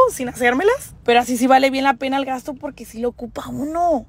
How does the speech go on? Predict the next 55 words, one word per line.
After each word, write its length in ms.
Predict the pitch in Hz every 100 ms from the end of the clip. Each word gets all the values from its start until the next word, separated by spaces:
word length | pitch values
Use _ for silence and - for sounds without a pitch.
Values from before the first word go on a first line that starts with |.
| - -
Para 140 | 269
eso 120 | 285
son 160 | 277 302
los 160 | 294
pedicures, 600 | - 277 294 302 302 311
para 140 | - 247
que 120 | 247
le 80 | 233
quiten 260 | 247 294
a 40 | 294
uno 140 | 302
las 180 | 294 254
escamas 640 | 226 - 208 240 262 254
y 80 | 240
salga 260 | 226 240 247
así 180 | 262
pellejo. 680 | 233 269 233 226 254 269 277
Si 80 | 277
no 120 | 302
traes 180 | 294 349
nada 220 | 349 339
de 80 | 359
eso, 120 | 359
pues 160 | 370 330
¿para 180 | - -
qué 140 | 294
te 160 | 349 370
lo 100 | 381
haces? 440 | - 233 - - - - - - -
La 100 | -
señora 280 | 269 269 285
no 120 | 294
se 80 | 311
imaginan 440 | 277 247 285 277
todos 360 | - 285 285 302
los 160 | 277
aceites 440 | 262 262 247 285 247
y 60 |
cremas 320 | 220 233 254 -
que 140 | 247
me 80 | 220
echó, 200 | - 233
pero 240 | 220 214
miren 300 | 214 214 226
qué 140 | 220 208
bonitas 420 | 202 208 220 220
van 220 | 220 214
quedando. 800 | - 240 226 226 247 277 285 311
Ahí 80 | 269
les 100 | 254
está 280 | 247 - -
poniendo 500 | 247 240 240 240 233
ya 100 | 233
el 80 |
esmalte. 560 | 240 233 226 233 233